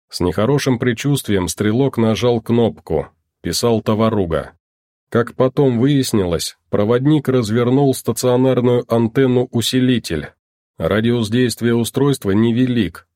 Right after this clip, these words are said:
Сталкер надеялся достучаться до Фазы, но дотянулся лишь до Кишлака.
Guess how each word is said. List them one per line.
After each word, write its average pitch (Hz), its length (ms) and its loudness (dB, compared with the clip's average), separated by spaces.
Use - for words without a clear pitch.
Сталкер 139 520 -2
надеялся 123 680 0
достучаться 117 680 -2
до 120 160 2
Фазы, 95 440 -2
но 87 140 0
дотянулся 117 680 0
лишь 104 220 -2
до 113 120 0
Кишлака. 113 760 -2